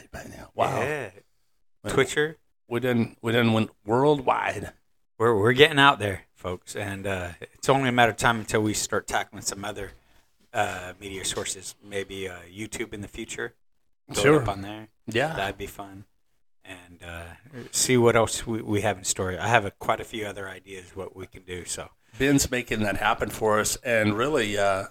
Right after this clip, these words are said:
Speaker 1: if you're listening to us and telling someone about us, that's the biggest favor you can do for
Speaker 2: Like
Speaker 1: our
Speaker 2: and
Speaker 1: show.
Speaker 2: share.
Speaker 1: And, uh, hey, I've said in other podcasts, and I'll repeat this again, if there's something that you want us to talk about,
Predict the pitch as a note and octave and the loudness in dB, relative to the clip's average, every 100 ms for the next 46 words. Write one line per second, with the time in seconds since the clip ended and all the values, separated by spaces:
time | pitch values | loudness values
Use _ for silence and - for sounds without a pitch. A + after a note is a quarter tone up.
0 | - G#2+ D3+ C#3+ B2+ - C#3 G#2+ B2+ A#2+ | -14 -10 -4 0 2 4 2 2 0 0
1 | - - - C3+ B2+ G#2+ A2+ A2 G#2+ G2+ | 2 0 0 0 0 0 2 2 0 0
2 | A2+ A2 - A2 - G#2+ A2 G#2+ - A2 | 0 0 0 0 0 -2 -8 -8 -6 -4
3 | G#2 G#2 A2 - A2 F#2+ - _ _ _ | -4 -4 -8 -2 0 0 -4 _ _ _
4 | A#2 B2 - A#2 G#2+ - - B2+ D3+ A#2+ | -4 -2 4 6 6 4 4 6 4 2
5 | B2+ A#2+ F#2+ - C3+ B2 A#2 A2+ A2 A2 | -2 -4 -8 -10 0 2 4 4 4 4
6 | - D3 C3+ E3 - C#4 G#3 C#3+ D#3+ - | 0 0 4 4 4 4 4 2 2 0
7 | E3+ D#3 - D3 C#3+ - B2 A#2 D3 B2+ | -2 0 0 2 2 2 2 2 2 0
8 | - C#3 - B2 A#2+ B2 C3 - G#2+ - | -2 -2 0 0 0 0 -2 -2 -4 2
9 | A3 C4 - - F#3 - A#2+ A2 G#2 C3+ | 2 4 4 4 4 2 2 2 0 0
10 | D#3 C#3 A#2+ C3+ C3 - _ _ _ _ | -2 0 0 0 -2 -6 _ _ _ _
11 | _ _ C#3+ C#3+ - - D3+ C#3 A#2+ B2+ | _ _ 0 0 0 4 4 4 2 0
12 | C#3 | -2